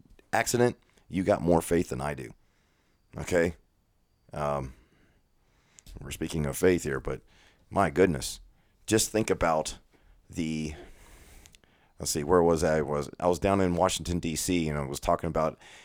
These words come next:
I read this thing on, it was looking at a giraffe. Okay, it was at a n-, natural history museum, which I knew I was gonna be vexed walking through there. But as I walked through, it, sh-, it showed a giraffe, and of course my little daughter's like, "Oh, look at a giraffe,"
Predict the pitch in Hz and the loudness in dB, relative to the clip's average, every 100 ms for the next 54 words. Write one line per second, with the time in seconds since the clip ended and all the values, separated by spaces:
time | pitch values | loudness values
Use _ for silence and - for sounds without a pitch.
0 | - - 87 80 95 95 87 95 - 95 | -16 -6 -2 4 6 6 4 -2 0 0
1 | 87 80 76 - 78 - 87 90 87 80 | 0 0 -4 -6 -6 -4 0 0 2 -2
2 | 73 - 69 82 76 - - _ - 80 | -2 -4 0 2 0 -4 -16 _ -12 -6
3 | 76 73 76 76 78 76 _ 73 82 90 | -4 -2 -4 -2 -2 -4 _ -4 -4 -2
4 | 92 90 92 87 78 78 76 67 71 78 | 0 2 0 -2 0 0 -2 -4 -4 -6
5 | - _ _ _ _ _ _ _ _ _ | -10 _ _ _ _ _ _ _ _ _
6 | _ - 80 80 - 80 87 98 87 85 | _ -12 -2 -2 0 0 4 6 6 4
7 | 90 80 71 71 87 - - 78 80 87 | -2 -4 -4 2 2 2 -2 0 0 0
8 | 80 87 80 85 76 76 - 78 85 90 | -4 -2 2 2 0 -2 -4 -4 -2 0
9 | 92 87 92 101 - 120 113 92 90 - | 2 2 2 0 0 2 4 4 2 -6
10 | - 92 98 95 95 101 123 95 - 76 | -8 -2 0 2 2 4 6 4 0 -4
11 | 76 73 82 85 85 87 87 92 82 85 | -4 -4 -6 -4 -2 0 0 0 0 2
12 | 87 87 87 165 156 71 71 - - - | 0 -2 -2 -2 -2 -4 -4 -6 -10 -18
13 | - - 127 127 131 101 | -16 -10 -6 -4 -2 -4